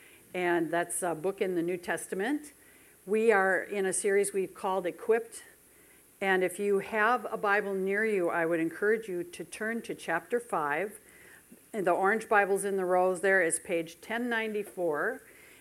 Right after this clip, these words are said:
And, uh, it's a good thing to have those open and follow along because, you know, I'll go back after I read that passage and I'll say, "In this verse it's talking about this," and you may wanna look at that verse and it won't be up there. It'll be in that Bible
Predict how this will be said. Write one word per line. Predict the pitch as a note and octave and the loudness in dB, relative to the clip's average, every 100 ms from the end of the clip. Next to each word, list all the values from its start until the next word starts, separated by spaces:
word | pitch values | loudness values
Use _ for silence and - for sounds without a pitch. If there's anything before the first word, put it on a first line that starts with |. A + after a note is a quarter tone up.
| _ | _
And, | G3 F#3+ F3 E3+ F3 | 0 4 4 4 4
uh, | E3+ - | 2 2
it's | G#3+ C4+ | 0 2
a | |
good | D#4 E4+ | 0 2
thing | F4 E4+ | 6 6
to | C#4+ | 4
have | B3+ C4 | 2 2
those | A#3+ G#3+ | 2 2
open | G3 G3 A#3+ A3 | 0 0 -2 -2
and | F#3 | -2
follow | F#3+ F3+ G3+ | -2 0 -2
along | F#3 F3+ F#3+ | 0 0 0
because, | F#3 - F#3+ E3+ G3 | -2 -4 -4 -4 -4
you | |
know, | F#3 | 0
I'll | F3+ F#3+ | 2 2
go | G3+ F3 | 0 0
back | F3 F#3+ G3+ G3 | 4 4 4 2
after | F3+ - F3+ | 0 0 0
I | |
read | D#3+ F3+ G#3+ F#3 | 0 0 -2 0
that | D#3 - | -2 -2
passage | F3+ F#3+ G3+ E3+ F3+ | 0 0 0 -4 -2
and | E3 | -2
I'll | E3 | -2
say, | - F3+ E3+ | -2 -2 -2
"In | E3 | -2
this | F#3 F3 | -2 -4
verse | - G3 G#3 | 0 -2 -2
it's | E3+ - | -8 -8
talking | F3+ E3+ E3 | -6 -4 -4
about | E3 D#3+ | -2 -2
this," | G#3 G3+ G3+ | 0 -2 -2
and | F#3 - - - | -6 -8 -18 -8
you | G#3+ | 0
may | C4+ C#4+ | 4 4
wanna | A#3 G#3+ F3 | 4 2 4
look | A3+ D#4+ | 4 2
at | - | 2
that | F#3+ F3 | 2 2
verse | F#3 F#3 | -2 -2
and | F#3+ | -4
it | F#3 F#3+ | -4 -4
won't | A3 A3+ | -6 -2
be | G#3+ | -2
up | F#3+ - | -2 -4
there. | G3 A3 E3 - - - - | -8 -6 -10 -16 -20 -20 -10
It'll | F3+ F3+ | -4 -2
be | G3 G#3 | 0 0
in | G3+ | 2
that | G#3 G3 | 0 4
Bible | G#3 C4+ B3 | 6 6 6